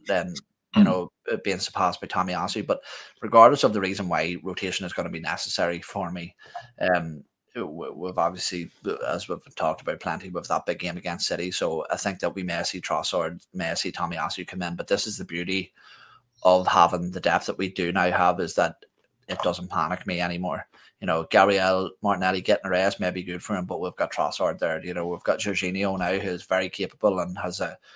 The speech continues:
Speaker 1: a track record of proving that he's capable of, of, of playing in the midfield in the Premier League. So these are all the good things, I think. Um,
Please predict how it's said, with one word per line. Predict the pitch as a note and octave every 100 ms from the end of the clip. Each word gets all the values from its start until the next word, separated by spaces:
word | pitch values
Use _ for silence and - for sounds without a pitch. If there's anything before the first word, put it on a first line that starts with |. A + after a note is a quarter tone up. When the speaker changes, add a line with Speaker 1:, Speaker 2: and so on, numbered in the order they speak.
| - -
Speaker 1:
a | -
track | - F#2 -
record | F2 F2+ G2
of | F2
proving | - F#2 G2+
that | G#2
he's | G2
capable | - G#2 G2 G2
of, | F#2 -
of, | - E2 F2 -
of | F2 C2 E2
playing | - F#2+
in | F2+
the | F2+
midfield | F2+ - F2
in | F2
the | F2
Premier | F#2 F2+ F2
League. | F2+ F#2
So | - F2+ - - - - - -
these | A2 G#2+
are | G#2
all | G2
the | F2+
good | F2 F2
things, | F#2+ F#2 F#2+
I | F2+
think. | G2+ F#2 -
Um, | F#2+ F#2 E2+